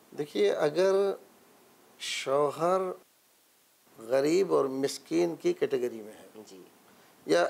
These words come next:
Speaker 1: घर के अखराजात पूरे नहीं कर पाता है
Speaker 2: जी।
Speaker 1: और बीवी के पास जेवर है, सोना है, चांदी वगैरह है, उसकी ज़कात वो निकालती है।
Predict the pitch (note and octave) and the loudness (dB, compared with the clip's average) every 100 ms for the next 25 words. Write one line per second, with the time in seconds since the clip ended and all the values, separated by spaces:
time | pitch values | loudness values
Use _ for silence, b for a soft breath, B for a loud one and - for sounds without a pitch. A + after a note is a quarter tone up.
0 | - - A2+ A2+ C#3 E3 - G3+ D#3+ C#3+ | -4 -20 -18 -2 0 0 2 2 2 2
1 | D3 C#3+ D3+ E3 - D3 D3+ E3 C#3+ C#3 | 2 4 2 2 -2 -4 0 2 0 -2
2 | C#3+ A#2+ F#2+ F#2+ E2+ G#2+ G#2+ G2+ G2 _ | -4 -4 -6 -8 -10 -16 -18 -20 -20 _
3 | _ _ _ _ C#3+ E3 F3+ F3 - - | _ _ _ _ 2 4 2 0 -6 -20
4 | _ A#2 A#2+ D#3+ F3+ G3+ G3 F#3 D#3 F3+ | _ -18 -2 0 2 2 0 2 2 4
5 | F#3 - - _ - - C3 D3+ D#3 D#3 | 2 -4 -10 _ -20 -16 -2 2 2 2
6 | C#3 C#3 C3+ C3+ C3+ C#3+ B2 C3+ C#3 B2 | 2 2 2 0 2 0 0 -2 -2 -4
7 | B2+ C#3+ C#3 C3 B2+ _ _ _ _ _ | -4 -8 -4 -4 -6 _ _ _ _ _
8 | _ _ _ A2+ B2 C3 C3 A#2 D3 F3+ | _ _ _ -6 -2 0 2 2 0 0
9 | - _ - D#3 - F3 D3 D#3+ E3 E3 | -8 _ -2 0 0 0 2 0 0 -4
10 | D3 C#3+ C#3 - B2+ G#2+ | -2 0 -2 -4 -12 -12